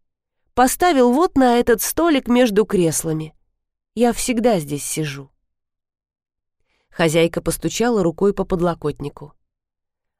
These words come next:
А сегодня я устроилась там, где сейчас сидит Виола.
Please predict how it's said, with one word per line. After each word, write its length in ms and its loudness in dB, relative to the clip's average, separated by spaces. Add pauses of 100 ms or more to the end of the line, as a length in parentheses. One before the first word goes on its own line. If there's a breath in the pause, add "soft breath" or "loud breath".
А 140 0
сегодня 560 2
я 200 4
устроилась 680 2
там, 240 2
где 160 0
сейчас 400 -2
сидит 400 -2
Виола. 540 2